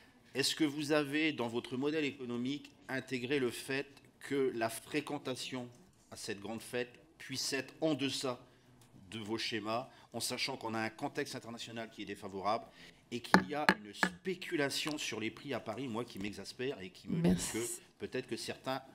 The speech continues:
Speaker 1: feront marche arrière. Merci.
Speaker 2: Merci, monsieur le député.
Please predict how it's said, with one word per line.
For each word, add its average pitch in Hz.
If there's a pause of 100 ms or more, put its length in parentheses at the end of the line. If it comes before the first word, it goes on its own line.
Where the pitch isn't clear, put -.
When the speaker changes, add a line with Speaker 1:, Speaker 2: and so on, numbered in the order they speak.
(100)
Speaker 1:
feront 127
marche 107
arrière. 80 (140)
Merci. 175
Speaker 2:
Merci, 196
monsieur 147
le 147
député. 175